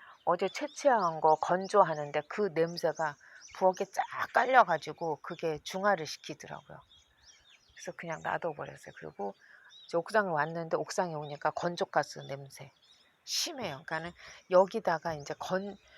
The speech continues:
그 휘발가스에다가 건조가스를 섞은 것 같아요. 벽, 섞은 게 아니라 벽 속에다 따로 넣겠죠. 건조한 거를. 벽 속에다 따로 넣으니까 이게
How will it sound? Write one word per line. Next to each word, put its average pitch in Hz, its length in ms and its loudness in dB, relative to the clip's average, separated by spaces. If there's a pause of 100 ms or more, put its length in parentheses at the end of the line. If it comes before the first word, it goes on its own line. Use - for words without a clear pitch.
(340)
그 170 160 -4
휘발가스에다가 165 1600 0 (280)
건조가스를 180 920 -6
섞은 - 420 -10
것 160 160 -10
같아요. - 180 -18 (200)
벽, 202 240 0
섞은 - 520 -10
게 240 80 4
아니라 160 340 0 (380)
벽 - 220 -8
속에다 185 360 -6
따로 240 340 0
넣겠죠. 156 800 -8
건조한 151 560 -8
거를. 135 280 -16 (1000)
벽 - 180 -12
속에다 185 340 -2
따로 214 320 -2
넣으니까 160 420 -8
이게 143 180 -8